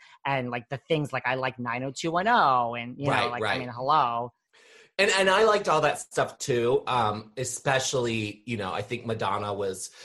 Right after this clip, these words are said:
Speaker 2: you know, um, I'm, I'm not sure how old you are. I'm f-,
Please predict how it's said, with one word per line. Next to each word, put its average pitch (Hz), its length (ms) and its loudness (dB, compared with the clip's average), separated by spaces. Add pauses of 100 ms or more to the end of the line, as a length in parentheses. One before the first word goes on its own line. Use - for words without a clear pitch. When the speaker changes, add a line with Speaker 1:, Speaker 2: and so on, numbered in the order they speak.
(180)
Speaker 2:
you 127 100 -4
know, 101 380 -2
um, 104 360 -2
I'm, 151 220 -4
I'm 143 180 0
not 147 160 2
sure 131 420 0 (100)
how 110 180 -2
old 110 220 2
you 113 100 0
are. 107 260 0
I'm 127 400 -2
f-, - 100 -20